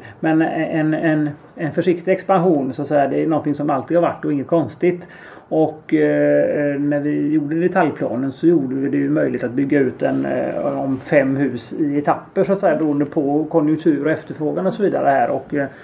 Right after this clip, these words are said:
nu får vi se, nu kanske det är sånt sug så det liksom blir trettio hus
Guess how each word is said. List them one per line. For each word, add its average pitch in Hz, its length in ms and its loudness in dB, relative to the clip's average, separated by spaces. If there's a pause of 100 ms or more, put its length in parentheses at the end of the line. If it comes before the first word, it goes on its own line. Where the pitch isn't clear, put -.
(300)
nu 135 80 -4
får 180 140 2
vi 196 100 2
se, 139 160 0
nu 143 80 4
kanske 180 240 4
det 202 60 4
är 185 40 4
sånt 175 220 0
sug 151 280 0
så 165 120 -2
det 156 120 2
liksom 156 460 -2
blir 156 240 0 (480)
trettio 170 320 2
hus 170 280 0